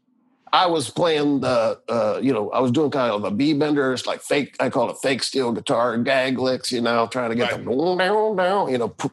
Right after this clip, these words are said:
Speaker 1: pulling the triads down with the third string, downward
Speaker 2: Right.
Speaker 1: pulls and, and Emory, I think, "Oh man, B bender, yeah, let's, let's start using that." And I got, I was thinking,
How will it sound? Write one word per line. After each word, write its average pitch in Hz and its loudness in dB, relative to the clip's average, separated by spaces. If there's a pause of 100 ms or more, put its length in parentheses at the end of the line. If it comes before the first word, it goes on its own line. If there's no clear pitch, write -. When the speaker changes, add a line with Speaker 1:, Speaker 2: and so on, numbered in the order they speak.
(120)
Speaker 1:
pulling 135 2
the 107 0
triads 117 0
down 110 -2
with 104 -6
the - -18
third 104 -4
string, 107 -2
downward 120 0
Speaker 2:
Right. 113 -6
Speaker 1:
pulls 117 -2
and, 98 -4 (960)
and 117 0 (760)
Emory, 180 2
I 160 0
think, 151 -2
"Oh 254 4
man, 214 2
B 247 4
bender, 180 2
yeah, 180 2
let's, 165 0
let's 220 0
start 233 0
using 214 2
that." 143 2
And 139 -2
I 185 4
got, 190 0
I 175 4
was 165 0
thinking, 127 -4